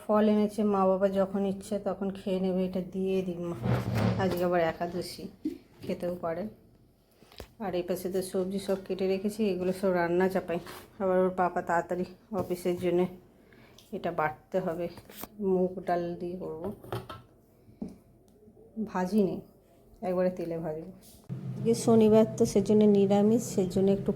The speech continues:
পাঁপড় ভেজে নিলাম। আর তো ডালমা করবো সব মিক্স সবজি দিয়ে, তার জন্য একটু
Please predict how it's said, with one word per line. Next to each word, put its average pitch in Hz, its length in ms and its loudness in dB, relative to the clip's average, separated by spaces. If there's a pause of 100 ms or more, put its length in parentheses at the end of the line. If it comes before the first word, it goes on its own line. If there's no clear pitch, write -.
পাঁপড় 185 400 6
ভেজে 185 320 6
নিলাম। 185 340 6 (560)
আর 175 160 4 (180)
তো 185 100 2
ডালমা 175 500 6
করবো 180 240 2
সব 180 300 2
মিক্স 170 260 4
সবজি 170 380 0
দিয়ে, 220 140 2 (220)
তার 175 160 4
জন্য 180 220 4
একটু 185 200 2